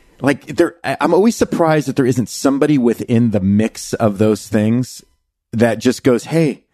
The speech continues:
why don't we not do this? Why don't we, like, <laughs> step this up? Why don't we change the narrative on this?"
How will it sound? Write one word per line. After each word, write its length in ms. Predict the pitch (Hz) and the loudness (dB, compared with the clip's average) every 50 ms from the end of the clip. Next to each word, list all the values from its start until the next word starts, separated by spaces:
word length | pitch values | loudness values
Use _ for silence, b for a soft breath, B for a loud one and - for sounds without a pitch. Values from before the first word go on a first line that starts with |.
| _ _ _ _ _ _ | _ _ _ _ _ _
why 180 | - 113 127 - | 0 2 2 2
don't 120 | 220 - | 2 2
we 120 | 196 214 | 2 4
not 360 | 175 131 113 107 107 107 - 101 | 4 4 4 2 2 -2 -2 0
do 160 | 98 101 101 | 2 2 2
this? 240 | 92 90 80 - - | 2 0 -4 -6 -4
Why 160 | - 110 135 | 0 0 0
don't 100 | 190 - | 2 2
we, 140 | 180 180 156 | 2 2 2
like, 180 | 143 127 107 - | 2 2 2 0
<laughs> 160 | - 180 - | -2 -4 -4
step 380 | - - - - - 139 127 | -6 -10 -4 0 0 0 0
this 260 | - - 135 120 - - | 2 0 -2 0 2 0
up? 160 | 123 120 - | 0 2 2
Why 100 | 127 139 | 0 0
don't 100 | 170 190 | 2 2
we 100 | 202 180 | 0 -2
change 460 | - - - 180 113 135 139 127 104 | -2 -8 -8 -4 -2 0 0 -2 -2
the 120 | 95 113 | -2 -2
narrative 560 | 104 98 95 95 95 98 98 95 92 90 87 92 | 0 0 0 0 0 0 0 0 -2 -4 -4 -4
on 180 | 90 87 87 | -6 -4 -6
this?" 380 | 92 - - - - - - | -6 -8 -8 -10 -10 -20 -20